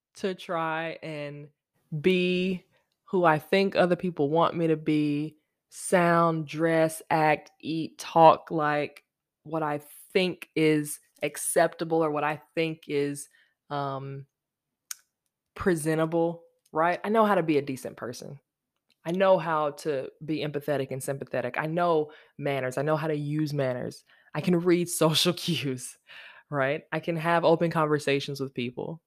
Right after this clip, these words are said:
And I know, I can know when to stop talking and <laughs> when to just shut up. So, um, let's all give ourselves the grace to be human and make mistakes, and also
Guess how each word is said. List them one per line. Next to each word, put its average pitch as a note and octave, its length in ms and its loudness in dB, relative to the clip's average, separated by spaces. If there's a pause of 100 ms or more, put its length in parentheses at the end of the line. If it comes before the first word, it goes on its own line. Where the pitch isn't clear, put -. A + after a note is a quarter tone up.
(120)
And D#3+ 140 0
I D#3+ 240 0 (240)
know, E3 340 -2
I D3+ 100 0
can E3+ 240 -6
know E3+ 200 2
when E3+ 220 0
to E3 140 -10
stop - 380 -2
talking D#3 420 -2
and C#3 100 -6
<laughs> - 20 -4
when F#3+ 160 2
to F#3+ 80 2
just G3 260 0
shut F3+ 240 2
up. - 220 0 (560)
So, E3 680 0 (400)
um, D3 560 -4 (800)
let's A3 280 2
all D#3 260 4
give E3 240 -4
ourselves E3 400 -4
the D3+ 80 -10
grace C#3 380 -4
to - 100 -10
be E3+ 200 -4
human F3 600 -2
and D#3+ 120 -4
make D#3 200 -2
mistakes, D#3 560 -2 (100)
and D3 460 -2
also C#3+ 720 -2